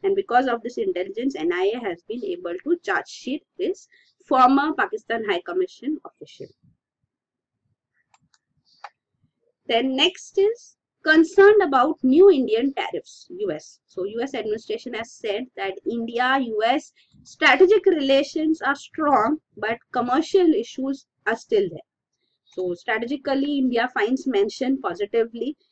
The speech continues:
in Trump administration's national security strategy, which we had discussed when it was announced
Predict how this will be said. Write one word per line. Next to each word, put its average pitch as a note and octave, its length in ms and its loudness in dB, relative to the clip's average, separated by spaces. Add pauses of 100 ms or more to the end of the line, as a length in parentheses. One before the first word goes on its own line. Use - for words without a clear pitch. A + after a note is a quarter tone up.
(120)
in G#3 280 2
Trump G#3+ 260 -2
administration's A3 840 -6
national A3+ 340 -4
security A3+ 540 -6
strategy, G3 520 -8
which G3+ 220 -10
we G3 80 -6
had F#3 160 -6
discussed A3+ 440 -6
when A3 160 -2
it F#3+ 120 -4
was G3 160 -4
announced F3+ 600 -6